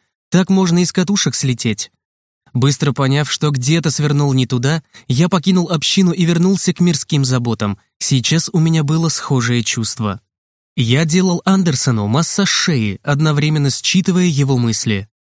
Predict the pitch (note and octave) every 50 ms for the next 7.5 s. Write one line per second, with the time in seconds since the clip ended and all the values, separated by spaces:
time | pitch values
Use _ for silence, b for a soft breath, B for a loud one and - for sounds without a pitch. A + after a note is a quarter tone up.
0 | _ _ - A#2 B2 A#2+ B2 A#2+ A2+ A#2+ A#2+ A#2 - - C3+ B2+ C3 - - D#3
1 | F3 F3 C#3+ A#2 G#2+ F#2+ G2 - _ _ _ - B2 A#2+ C3+ D#3+ E3 D3+ E3 E3+
2 | E3+ D#3 E3 F3 F#3 F3+ D#3 D#3+ E3 - F#3 E3+ D3 C#3 E3 F3 F3 G3+ G3 D3
3 | A#2+ A2+ C3 A#2 - - B2+ A2+ A2 G#2 G2 - - E3 F#3 F#3 F#3 F#3 F#3 E3+
4 | - - F3 - - E3 C#3+ C3 C3+ C3 B2 C#3 G3 F3+ - G3 - - - E3
5 | F3 D3+ - - D#3 D3+ C#3+ D#3 D3+ D#3+ E3 C#3+ B2 A2+ G#2+ G#2+ - - F3+ D#3
6 | - F3+ F3 F3 D3 D#3+ D#3 - - - D#3 D#3 C#3 - D#3+ D3 C3+ B2+ A#2+ A#2
7 | B2 A#2 A#2 A2+ G#2+ G#2+ G2+ F#2+ A2